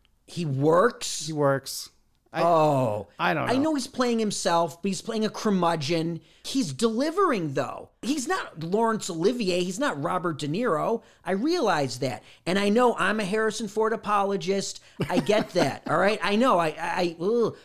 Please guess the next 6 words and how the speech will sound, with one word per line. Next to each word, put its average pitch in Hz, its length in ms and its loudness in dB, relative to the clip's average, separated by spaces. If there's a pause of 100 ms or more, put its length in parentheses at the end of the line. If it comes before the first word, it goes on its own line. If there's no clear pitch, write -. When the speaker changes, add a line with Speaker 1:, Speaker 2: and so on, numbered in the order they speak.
(140)
Speaker 1:
But - 520 0 (880)
for 233 280 2
me, 269 540 0 (240)
and 185 120 0
I'll 262 160 2
admit, 392 440 -2